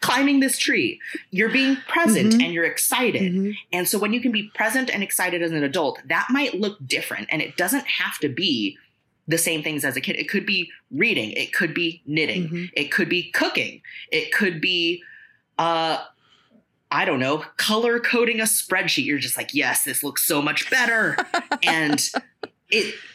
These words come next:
Speaker 1: which sounds productive,
Speaker 2: Uh-huh.
Speaker 1: which it can be sometimes, but if you're enjoying it and it brings you joy
Speaker 2: Mm-hmm.
Speaker 1: and you're present and you could be like, "Oh my gosh, it's been an hour."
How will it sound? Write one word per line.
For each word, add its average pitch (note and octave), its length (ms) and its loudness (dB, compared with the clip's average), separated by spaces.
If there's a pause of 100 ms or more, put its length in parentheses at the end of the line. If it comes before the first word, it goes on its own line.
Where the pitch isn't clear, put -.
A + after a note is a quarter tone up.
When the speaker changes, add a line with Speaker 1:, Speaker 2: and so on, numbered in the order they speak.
(300)
Speaker 1:
which G3 280 0
sounds B3+ 520 0 (240)
productive, G#3+ 640 2
Speaker 2:
Uh-huh. G#3+ 280 2 (520)
Speaker 1:
which - 340 0
it C4 140 -2
can E4+ 260 2
be D#3+ 140 4
sometimes, G3+ 600 -2 (240)
but G#3 140 2
if G#3 140 -2
you're G3 220 2
enjoying F3 920 0
it B3+ 240 0
and C#3+ 100 -2
it - 140 -6
brings C3+ 260 -2
you A#2 80 0
joy F3 560 2
Speaker 2:
Mm-hmm. G3 180 2
Speaker 1:
and A#2+ 140 0
you're - 240 -6
present G3 640 -2
and D3 200 -2
you C#3 100 2
could C#3+ 120 -2
be C3 80 0
like, A#2+ 200 -4
"Oh A#3+ 160 4
my A#2+ 140 0
gosh, - 240 -6
it's A2 100 -4
been G#2 200 -4
an F2+ 100 -6
hour." - 340 -4